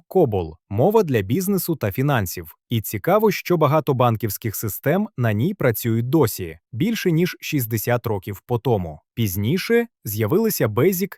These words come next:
та Pascal. Basic став популярним на перших персональних комп'ютерах,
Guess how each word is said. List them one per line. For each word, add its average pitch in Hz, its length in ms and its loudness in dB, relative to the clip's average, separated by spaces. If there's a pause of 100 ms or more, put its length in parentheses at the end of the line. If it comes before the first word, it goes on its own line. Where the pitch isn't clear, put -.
(100)
та 110 120 -2
Pascal. 107 480 -2 (200)
Basic 190 460 0
став 147 300 0
популярним 151 720 0
на 117 100 2
перших 196 480 0
персональних 107 680 0
комп'ютерах, 127 760 -2